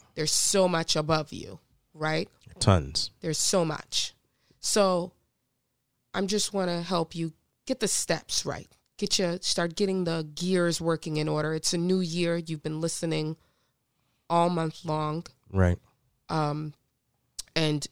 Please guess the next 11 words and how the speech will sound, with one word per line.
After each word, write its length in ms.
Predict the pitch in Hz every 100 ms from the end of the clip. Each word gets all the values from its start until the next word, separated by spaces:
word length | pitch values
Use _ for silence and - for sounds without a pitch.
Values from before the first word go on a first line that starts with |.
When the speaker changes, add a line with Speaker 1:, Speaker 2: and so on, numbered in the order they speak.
| -
Speaker 1:
you 240 | 170 175
really 340 | 165 175 170 165
wanna, 480 | 156 151 151 160 - -
you 120 | 165
know, 220 | 156 151 - _ _ -
s-, 140 | -
get 280 | 175 185 -
things 240 | 175 165
going 360 | - 165 151 151
for 200 | - 160
you 300 | 147 143